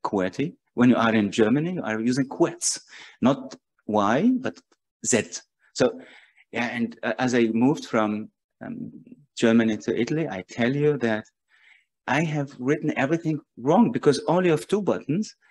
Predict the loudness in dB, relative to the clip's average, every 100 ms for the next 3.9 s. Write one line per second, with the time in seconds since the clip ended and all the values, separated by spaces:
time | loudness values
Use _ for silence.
0 | _ -2 -2 -2 -4 -2 -2 -2 -2 0
1 | 0 2 2 4 6 4 2 0 0 -2
2 | -10 -10 0 0 0 -4 _ _ _ _
3 | _ _ _ _ -2 0 0 0 -2